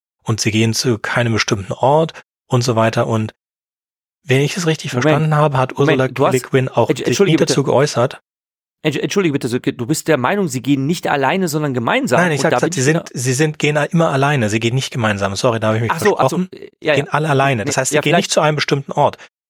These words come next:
Speaker 1: In dieser
Speaker 2: Genau,
Speaker 1: Folge
Speaker 2: ich hab mich
Speaker 1: von
Speaker 2: grad gefragt, ob ich mich verhört habe. Okay.
Speaker 1: in dieser Folge von New World,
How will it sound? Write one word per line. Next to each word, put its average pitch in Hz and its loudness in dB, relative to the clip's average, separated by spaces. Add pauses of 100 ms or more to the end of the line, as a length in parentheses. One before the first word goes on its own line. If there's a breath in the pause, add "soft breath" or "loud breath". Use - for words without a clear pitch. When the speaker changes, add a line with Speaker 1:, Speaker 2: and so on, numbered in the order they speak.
Speaker 1:
In 143 -2
dieser 170 2
Speaker 2:
Genau, 147 0
Speaker 1:
Folge 170 0
Speaker 2:
ich 196 0
hab 180 -2
mich 175 -4
Speaker 1:
von 143 -2
Speaker 2:
grad 147 -4
gefragt, 151 -4
ob 151 0
ich 131 -10
mich 143 -4
verhört 127 -2
habe. - -8
Okay. - -12
Speaker 1:
in 139 -4
dieser 139 2
Folge 156 0
von 127 -2
New 127 0
World, 127 0